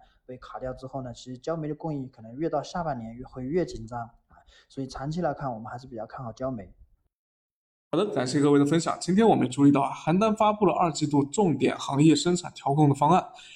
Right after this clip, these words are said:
Speaker 2: 那亮哥，呃，从全篇读下来呢，感觉这个方案的措辞是更加的温和了啊，而且里面也是在重点强调说要防止一刀切的行为，个人认为呢，是，是避免进一步的加剧当前市场炒作的情绪。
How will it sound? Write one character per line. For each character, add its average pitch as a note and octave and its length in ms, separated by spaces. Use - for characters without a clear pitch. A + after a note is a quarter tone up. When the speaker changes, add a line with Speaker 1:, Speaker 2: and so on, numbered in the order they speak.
Speaker 2:
那 G3 80
亮 G#3+ 180
哥， G#3+ 140
呃， C#3+ 240
从 D3+ 300
全 E3+ 200
篇 F#3 220
读 B2+ 140
下 F3 120
来 C#3 120
呢， B2 160
感 B2 160
觉 B2+ 160
这 D#3 100
个 C#3+ 100
方 D3+ 200
案 D#3+ 100
的 C#3+ 80
措 D3+ 180
辞 - 220
是 C#3 160
更 D3 160
加 C#3+ 100
的 C3+ 100
温 F3 200
和 D3 180
了 A#2 100
啊， - 100
而 - 60
且 C#3+ 140
里 B2+ 100
面 B2+ 140
也 C#3 100
是 C#3+ 260
在 C#3+ 120
重 E3 100
点 C#3+ 140
强 C#3+ 180
调 F3 320
说 D#3 160
要 C#3+ 80
防 C#3+ 340
止 C#3+ 160
一 C#3+ 80
刀 D3+ 160
切 G3 200
的 F#3 80
行 - 200
为， - 360
个 B3+ 160
人 A3 60
认 B3 180
为 D3+ 100
呢， D3+ 100
是， D#3+ 160
是 D#3 140
避 F#3 220
免 B2 160
进 A#3 200
一 F#3+ 60
步 C#3 140
的 C3+ 80
加 D#3 180
剧 D#3 100
当 D#3+ 160
前 D#3 140
市 E3+ 180
场 A#2+ 280
炒 - 260
作 C#3 140
的 C3 80
情 B2 200
绪。 - 300